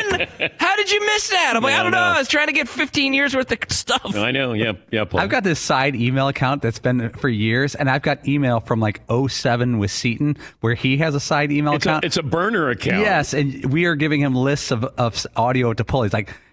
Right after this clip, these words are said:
Speaker 3: "Here's thirty more things." Like, "Okay, dude." And that's a response 'cause he's got so much to get.
Speaker 2: And, you know, I didn't wanna put Seton's two weeks in jeopardy or they weren't gonna pay, whatever it was. It was like,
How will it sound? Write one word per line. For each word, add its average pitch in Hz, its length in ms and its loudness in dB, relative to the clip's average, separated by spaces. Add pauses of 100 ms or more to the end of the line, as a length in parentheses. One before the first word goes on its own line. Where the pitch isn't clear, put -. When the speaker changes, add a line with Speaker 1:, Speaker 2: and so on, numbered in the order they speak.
Speaker 3:
"Here's 220 240 0
thirty 208 340 0
more 180 160 2
things." 147 240 0
Like, 110 160 -2 (260)
"Okay, 165 320 0
dude." 160 300 2 (120)
And 139 220 2
that's 131 200 2
a 143 40 2
response 127 480 0
'cause 110 120 -2
he's 101 80 -2
got 113 160 0
so 131 120 0
much 107 160 -2
to 107 80 -2
get. 107 240 -2 (300)
Speaker 2:
And, 180 200 0 (120)
you 233 160 0
know, 185 100 0
I 180 140 0
didn't 196 340 -2
wanna 151 300 2 (500)
put - 360 -4
Seton's 143 640 -2
two - 260 -2
weeks 131 420 -2
in 117 140 0
jeopardy 127 500 0
or 113 200 0
they 113 120 0
weren't 117 240 -2
gonna 110 160 -2
pay, 123 280 -2
whatever 180 380 0
it 156 80 -2
was. 156 340 0
It 127 80 -2
was 123 160 -4
like, 110 280 -2